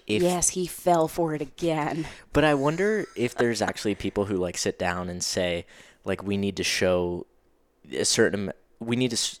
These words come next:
Speaker 1: show this ad a certain amount of times before somebody's gonna purchase it." So, like, if they see this eighty-seven times, then they'll purchase it. So they spend the money for eighty-seven ads to
Speaker 2: Totally.
Speaker 1: y-, yeah, but
Speaker 2: Yeah.
Speaker 1: I mean, it's all, like, A I generated. It's not like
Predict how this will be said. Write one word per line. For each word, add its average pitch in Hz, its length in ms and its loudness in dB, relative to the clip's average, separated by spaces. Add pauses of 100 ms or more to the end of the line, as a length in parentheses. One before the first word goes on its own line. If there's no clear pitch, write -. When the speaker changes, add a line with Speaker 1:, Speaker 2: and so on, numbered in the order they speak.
Speaker 1:
show 117 240 4
this 95 240 2
ad 87 180 4
a 82 40 -2
certain 82 240 -2
amount 87 260 -2
of - 80 -10
times 82 560 -6
before 90 340 -4
somebody's 87 360 -4
gonna 87 160 -6
purchase - 360 -8
it." - 140 -10 (260)
So, - 160 -2
like, 92 140 2
if 95 120 -2
they 110 120 2
see 113 240 2
this 107 260 0
eighty-seven 104 600 0
times, 98 560 -2
then 95 180 -2
they'll 90 100 -2
purchase - 400 -4
it. - 160 -6 (280)
So 107 140 0
they 98 120 0
spend 90 520 -2
the 92 100 -2
money 92 340 -2
for 90 400 -4
eighty-seven 87 800 -6 (100)
ads 90 500 -2 (380)
to - 80 0
Speaker 2:
Totally. 117 240 4 (120)
Speaker 1:
y-, - 140 -10
yeah, 87 280 2 (100)
but - 120 0
Speaker 2:
Yeah. 160 100 4
Speaker 1:
I - 40 8
mean, 151 200 4
it's 110 120 2
all, 95 180 6
like, 82 220 -4
A 90 160 -2
I 82 120 -2
generated. 82 460 -4
It's - 120 -8
not 85 140 -8
like 160 140 -10